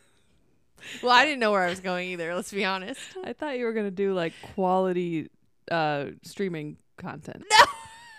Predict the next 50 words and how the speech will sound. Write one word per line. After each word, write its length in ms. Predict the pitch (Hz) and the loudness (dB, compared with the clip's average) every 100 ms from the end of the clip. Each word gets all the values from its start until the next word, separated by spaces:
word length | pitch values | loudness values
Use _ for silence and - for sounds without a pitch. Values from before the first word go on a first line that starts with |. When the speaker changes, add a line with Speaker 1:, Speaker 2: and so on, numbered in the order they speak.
| 855 784 762 196 | -20 -20 -10 4
Speaker 2:
I 120 | 214 | 8
didn't 200 | 247 233 | 8 8
realize 240 | 233 220 202 | 6 6 6
you 60 | |
were 40 | 196 | 4
gonna 140 | 190 | 4
do 140 | 180 160 | 2 4
a 40 | |
Speaker 1:
But 140 | 202 | 8
Speaker 2:
whole 340 | 233 240 233 220 | 10 10 10 10
Speaker 1:
also, 200 | 220 220 | 8 6
Speaker 2:
reach 80 | 202 | 4
around. 340 | 160 156 - | 0 0 4
Speaker 1:
well, 300 | 330 320 311 | 8 8 8
here's 240 | 302 370 349 | 2 -2 -4
the 80 | |
thing. 260 | 302 339 302 | -4 -4 -4
Is, 400 | - 254 339 330 - | -4 0 0 -2 -4
is 220 | 294 339 | -2 0
Love 180 | 370 392 | 0 0
Is 120 | 415 | 0
Blind 480 | - 320 359 349 339 | 0 0 2 -2 -6
still 420 | - - 226 254 | -10 0 0 0
quality 600 | 262 254 254 262 269 269 | -2 -2 0 0 -2 -4
streaming 400 | 269 262 262 269 | -6 -8 -8 -8
content? 540 | 277 254 285 277 247 - | -6 -6 -4 -4 -4 -2
Speaker 2:
And 160 | 226 233 | 0 0
I 40 | |
think 80 | 254 | 2
Speaker 1:
Because 140 | 269 | 0
Speaker 2:
that's 220 | - 226 196 | 0 -2 -4
important 460 | 185 190 87 160 | -6 -6 -8 -10
to 100 | 170 | -14
discuss. 260 | 151 - 277 | -12 0 2
Speaker 1:
I 100 | 311 | 2
don't 200 | 330 294 | 0 -6
think 300 | 302 277 254 | -8 -8 -4
it 120 | 269 | -2
is. 440 | 320 339 269 - | 0 -2 -4 -4
Speaker 2:
I 60 | 190 | -4
don't 160 | 185 - | -6 -6
think 200 | 165 185 | -10 -8
it 100 | 170 | -8
Speaker 1:
<laughs> 240 | 151 147 | -4 -2
I 60 | 320 | -2
Speaker 2:
is. 80 | - | -2
Speaker 1:
think 260 | 311 294 339 | -6 -8 -6
we've 260 | 330 285 | -6 -6
kind 340 | - 233 240 240 | -8 -8 -4 -4
of 180 | 240 | -4